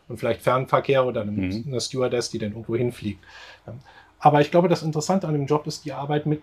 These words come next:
Speaker 1: die Zusammenarbeit und der Kontakt mit dem Kunden. Also Sie stehen
Speaker 2: Mhm.
Speaker 1: sehr viel im Austausch mit dem Kunden, ne? Also Sie ma-, bringen ja am Ende eine Service- oder eine Beratungsleistung. Das steht ja im Vordergrund, ne? Das heißt, dem
Speaker 2: Mhm.
Speaker 1: Kunden zu helfen, wie komme ich von A nach B,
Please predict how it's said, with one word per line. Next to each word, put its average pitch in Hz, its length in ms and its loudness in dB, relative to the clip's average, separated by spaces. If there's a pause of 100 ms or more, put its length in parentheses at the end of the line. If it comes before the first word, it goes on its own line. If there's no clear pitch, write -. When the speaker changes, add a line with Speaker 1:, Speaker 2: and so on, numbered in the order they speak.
(140)
Speaker 1:
die 143 120 -6
Zusammenarbeit 143 600 4
und 143 100 -2
der 139 120 2
Kontakt - 360 -4
mit 139 120 -2
dem 123 100 -4
Kunden. 110 360 -4
Also 117 180 -8
Sie 139 160 -2
stehen - 320 2
Speaker 2:
Mhm. 98 60 2
Speaker 1:
sehr 147 220 4
viel 160 340 2 (280)
im 147 100 2
Austausch 143 460 0
mit 113 120 -8
dem 113 140 -8
Kunden, 113 200 -10
ne? 165 180 8
Also 131 160 2
Sie 120 140 -4
ma-, 120 120 -8 (380)
bringen 147 200 8
ja 139 120 4
am 135 100 -4
Ende 147 160 0
eine 139 140 0
Service- 151 400 2
oder 139 140 -2
eine 131 100 -2
Beratungsleistung. 117 800 2
Das 117 140 -8
steht 127 220 -4
ja 127 100 0
im 120 80 -8
Vordergrund, 117 520 0 (320)
ne? 131 140 0
Das 120 160 -4
heißt, 135 180 -4
dem 127 100 -4
Speaker 2:
Mhm. 90 40 -2
Speaker 1:
Kunden 156 240 2
zu 143 120 0
helfen, 170 480 4 (200)
wie 143 100 -2
komme 127 240 0
ich - 80 -8
von 131 180 -2
A 123 160 -4
nach 127 240 -4
B, 160 340 4